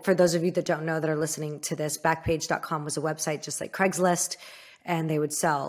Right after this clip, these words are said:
you know, cars, washing machines, dryers, and kids. And, um, kids would be trafficked all over, all over the world, but all through the United States. And then they'd be advertised on Backpage dot com. And the sheriff in Chicago, and this happened for, like, twenty years, they made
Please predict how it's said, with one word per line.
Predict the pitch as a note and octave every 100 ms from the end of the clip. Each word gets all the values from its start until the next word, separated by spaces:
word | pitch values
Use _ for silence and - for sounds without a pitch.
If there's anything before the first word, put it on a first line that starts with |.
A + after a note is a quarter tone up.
| - _ _
you | F3+
know, | C3
cars, | - F#3+ F3+ D#3
washing | E3+ E3 E3+
machines, | E3 - E3 D#3 D#3
dryers, | F3 E3 E3 D#3+ -
and | E3
kids. | F#3+ - - - _ _ _ - - - _ -
And, | E3+ D#3+ D3 C#3+ - - -
um, | D#3+ C#3+ - - _ G3+ -
kids | F3+ D3+
would |
be | E3+
trafficked | F#3+ E3 F3+ -
all | F3+ E3
over, | D3+ D#3 D3+ D3 - -
all | G3+
over | F#3
the | D3
world, | D3+ F#3 D3+ C#3+
but | -
all | F3+
through | F3+ F3
the | D#3+
United | D#3+ D#3
States. | - F3 F3 - -
And | E3+ D#3+
then | D#3
they'd | D3+ D3
be | D#3+ D3+
advertised | F3+ F3 E3+ D#3 D3 D3
on | C#3+
Backpage | C#3+ - C#3+ -
dot | C3 -
com. | F3 - _ _ - - - - _ _ -
And | F#3 F3 D#3+ D#3 -
the | F3 F3
sheriff | - A3+ A3+ F3+ -
in | F3+
Chicago, | - F3 F#3+ E3
and | F3
this | F#3
happened | F3 -
for, | D#3+
like, | -
twenty | - D#3 D3
years, | - -
they | E3
made | D#3+